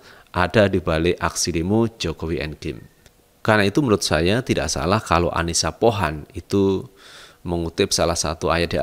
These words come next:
dalam Al-Quran, surah Al-Baqarah, bahwa fitnah itu lebih kejam daripada pembunuhan. Karena memang,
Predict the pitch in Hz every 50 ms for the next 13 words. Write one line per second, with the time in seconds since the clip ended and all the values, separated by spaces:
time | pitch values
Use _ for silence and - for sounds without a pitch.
0 | 62 - - - - 90 82 76 69 71 78 - - - 117 117 - - 73 73
1 | 80 95 117 139 131 - - - 80 80 67 64 117 76 78 76 - - 78 82
2 | 95 104 95 95 80 80 80 76 80 82 90 95 101 104 117 - _ - - -
3 | - _ - - 85 80 - - 80 76 69 80 - 95 95 90 87 80 - 76
4 | 82 78 - - 92 82 82 82 80 80 76 76 - 78 76 73 78 71 - -
5 | 76 73 76 73 69 65 - - - - 82 95 110 117 110 92 78 78 80 90
6 | 120 - -